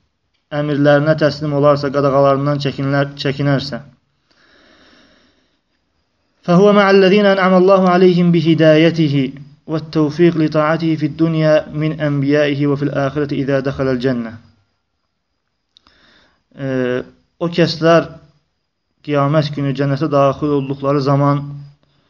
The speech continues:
Allahın nemət bəxş etdiyi və itaətə müvəffəq etdiyi insanlarla, itaətə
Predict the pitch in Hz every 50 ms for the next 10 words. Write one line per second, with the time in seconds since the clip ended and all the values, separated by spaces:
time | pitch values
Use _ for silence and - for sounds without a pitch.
0 | _ _ _ _ _ _ _ _ _ - 143 139 139 139 143 143 143 143 160 156
1 | 151 147 143 143 143 143 151 160 151 151 - 147 139 143 143 147 135 139 - -
2 | 135 135 139 135 127 123 - - - _ _ - 139 - 147 147 143 151 151 147
3 | 151 151 156 143 139 - 180 160 151 151 151 147 139 - - - 170 170 156 151
4 | 156 143 147 - - 147 151 156 147 143 139 143 147 135 135 135 143 147 143 127
5 | 123 113 110 120 - - _ _ _ _ _ _ _ _ _ _ _ _ _ -
6 | - - - - - - - - - - 139 - 147 139 131 143 131 - - 143
7 | 147